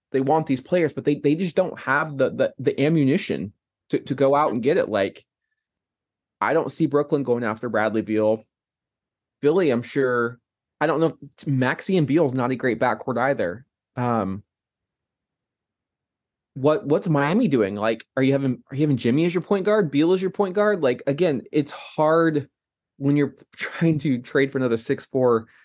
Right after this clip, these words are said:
shooting guard. Um, you saw what Utah got for Donovan Mitchell. I, I don't think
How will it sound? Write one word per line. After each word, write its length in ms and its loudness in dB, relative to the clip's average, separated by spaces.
shooting 440 2
guard. 380 2
Um, 580 -2
you 120 0
saw 320 0
what 200 2
Utah 640 -2
got 240 -2
for 100 -2
Donovan 360 2
Mitchell. 400 0
I, 120 -2
I 80 -2
don't 320 -2
think 400 -4